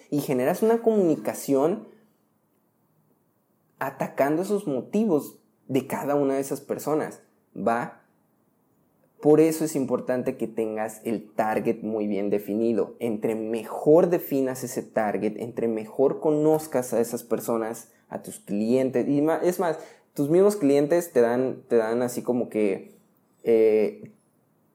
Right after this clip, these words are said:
te dan la guía de cómo, cómo son ellos. Entonces, así como son ellos y sus motivos,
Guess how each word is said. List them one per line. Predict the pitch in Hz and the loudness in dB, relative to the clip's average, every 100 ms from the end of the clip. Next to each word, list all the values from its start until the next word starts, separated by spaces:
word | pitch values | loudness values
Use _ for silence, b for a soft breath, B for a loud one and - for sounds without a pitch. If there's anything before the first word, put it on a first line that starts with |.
| _ | _
te | 135 131 | 2 4
dan | 131 139 | 4 4
la | 143 | 2
guía | 131 135 147 123 | 2 2 2 2
de | 110 107 - _ _ - | 0 -4 -8 _ _ -4
cómo, | 120 120 123 123 127 123 127 - _ _ _ _ _ _ - | 0 2 2 2 2 0 -2 -14 _ _ _ _ _ _ 0
cómo | 131 131 127 | 0 0 -2
son | 147 127 | -2 -2
ellos. | 110 110 92 85 - _ - | -4 -6 -10 -12 -18 _ -10
Entonces, | 110 127 127 143 139 - B B | -2 -2 0 0 0 -6 B B
así | 117 123 | -6 -4
como | 147 143 131 123 | 0 2 2 0
son | 120 143 143 | -2 -2 0
ellos | 156 165 139 135 147 - _ _ | 0 2 2 2 0 -8 _ _
y | 143 | -10
sus | 127 117 | -8 -4
motivos, | 110 110 143 135 135 143 | -4 0 0 4 2 0